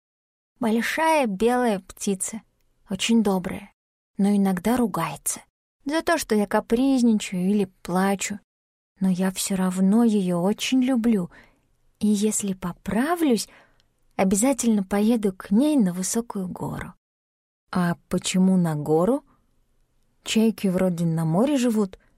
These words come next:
удивилась Татьяна. «Ну как ты не понимаешь? Над морем летают обычные птицы, а моя особенная. Она выше всех на земле живёт, на той самой горе, где Бог».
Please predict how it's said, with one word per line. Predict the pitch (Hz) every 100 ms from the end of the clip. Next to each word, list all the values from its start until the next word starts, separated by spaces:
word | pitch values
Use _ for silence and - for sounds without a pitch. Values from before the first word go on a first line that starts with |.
| _ _ _ _
удивилась | 190 165 165 156 156
Татьяна. | - 156 156 151 147 151 _ _ _ _ _ _ _
«Ну | 302 311 311 -
как | - 381 339 -
ты | -
не | 262 269
понимаешь? | 240 277 262 247 247 247 240 185 - - _ _ _ _ -
Над | 208 185
морем | 185 190 247 311 311
летают | 220 175 185 240 -
обычные | 392 320 220 214 - - 202 196
птицы, | 190 - 233 - - 220 _ _ _ _ _
а | 233
моя | 226 233 240 294 - - _ _ _ _
особенная. | - 214 - 233 208 190 185 185 180 _ _ _ _ _
Она | 226 220 233
выше | 208 214 302 - -
всех | 294 - - 302 240
на | 226 226
земле | 214 233 226 220
живёт, | 196 208 190 170 _ - _ _ _ _ _
на | 190
той | 185 233
самой | 226 240 240 214
горе, | 196 196 208 285
где | 226 208
Бог». | 214 165 170 -